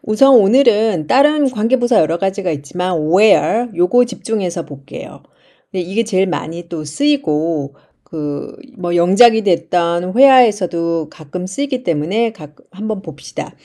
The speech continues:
그러니까 한마디로 where, 이거를 그 관계 대명사 which를 끌어와 주-, 와서 같이 쓰면은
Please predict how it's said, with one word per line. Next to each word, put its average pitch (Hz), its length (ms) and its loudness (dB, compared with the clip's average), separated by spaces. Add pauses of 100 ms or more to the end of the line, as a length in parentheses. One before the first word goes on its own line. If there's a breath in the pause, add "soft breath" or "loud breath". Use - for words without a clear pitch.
(240 loud breath)
그러니까 254 120 0
한마디로 302 640 4
where, 196 380 6
이거를 240 540 4 (680 loud breath)
그 170 240 -2
관계 254 420 4
대명사 214 420 2
which를 262 580 0
끌어와 269 840 2
주-, 202 300 -10
와서 165 420 0
같이 247 300 -6
쓰면은 247 640 0